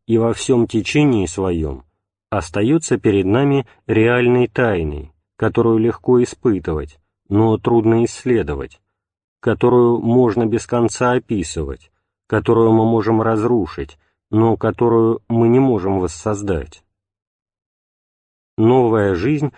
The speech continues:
может загореться от нас, и тем не менее тайною жизни мы не владеем. Мы можем остановить эмпирическую жизнь человека, и тем не менее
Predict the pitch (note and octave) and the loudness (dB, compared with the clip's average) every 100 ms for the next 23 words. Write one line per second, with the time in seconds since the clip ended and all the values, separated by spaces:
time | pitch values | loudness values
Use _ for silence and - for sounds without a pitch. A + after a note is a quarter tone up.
0 | _ - A2+ C3+ B2 A#2 A#2 A#2+ C3 C3+ | _ 0 4 4 2 -2 -2 0 0 0
1 | G#2+ - F#2 F2 E2 E2+ C2+ - _ _ | 0 -4 -6 -4 -4 -4 -6 -12 _ _
2 | _ _ _ _ A2+ G2+ A2+ A2 A2 A#2 | _ _ _ _ -4 -2 2 2 2 2
3 | D3 A2 D2+ C#2+ _ _ - B2 A2+ G#2+ | 2 0 -4 -10 _ _ -2 0 2 2
4 | G2+ F2+ A2 C#3+ C#3 C#3 - - G#2 A2+ | 2 0 -2 0 0 -2 -4 -6 0 2
5 | A2+ A2 A2 A2+ G#2 G2+ D#2 C#2 C2+ _ | 2 0 -2 -2 -2 -2 -2 -8 -14 _
6 | _ _ _ _ _ _ _ _ _ - | _ _ _ _ _ _ _ _ _ -2
7 | G2 A2 D#3 D3+ C3+ B2+ - A#2 A2+ A2+ | 0 2 2 2 0 -2 -2 -2 0 0
8 | D3 D3 B2 - A#2 C3 - B2 - B2 | 0 0 0 2 0 0 -4 -6 -2 0
9 | A#2+ B2 B2 A#2+ B2+ A#2+ B2 A#2 E2+ D2 | 2 0 -2 -2 -2 0 0 0 -2 -6
10 | D#2+ - _ _ _ - G#2+ - G#2+ G#2+ | -14 -14 _ _ _ -4 -4 0 0 2
11 | A2 C3 B2+ E2+ C#2+ | 2 2 0 -2 -6